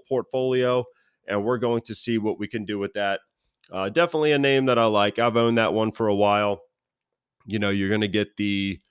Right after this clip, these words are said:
uh, the dividend with it, and, uh, you're gonna get some safety. Plus, I think they're gonna be well positioned for, uh, further covid vaccines and clinics and things like that.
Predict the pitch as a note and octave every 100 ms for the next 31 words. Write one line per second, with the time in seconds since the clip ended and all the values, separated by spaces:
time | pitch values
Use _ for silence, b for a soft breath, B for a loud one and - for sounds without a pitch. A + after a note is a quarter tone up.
0 | _ _ _ _ _ _ _ _ _ _
1 | - E2 E2 D#2+ G2 C#3+ D3 C#3+ C#3+ A2+
2 | D#3 D#3+ E3 - - A#2+ B2 B2 A2+ A2
3 | G#2+ A2+ G#2+ G2+ G#2+ - C3+ C#3 - C#3
4 | C3 - _ _ _ C3+ B2 A#2+ A#2 A#2+
5 | A2 A2+ A2 G#2+ G2+ G2+ G#2+ G2+ G#2 F#2+
6 | G2 G2+ F#2 - F#2+ F#2 F2+ F2+ E2+ E2
7 | - A#2 G#2 F#2+ F2+ - _ _ C3 C3+
8 | B2 A#2 A#2+ A#2+ - B2 A2+ A#2 G#2+ G#2+
9 | - A2+ A2 G#2+ - A2 A2+ A2 F#2+ G#2
10 | F#2+ G#2+ G#2 G2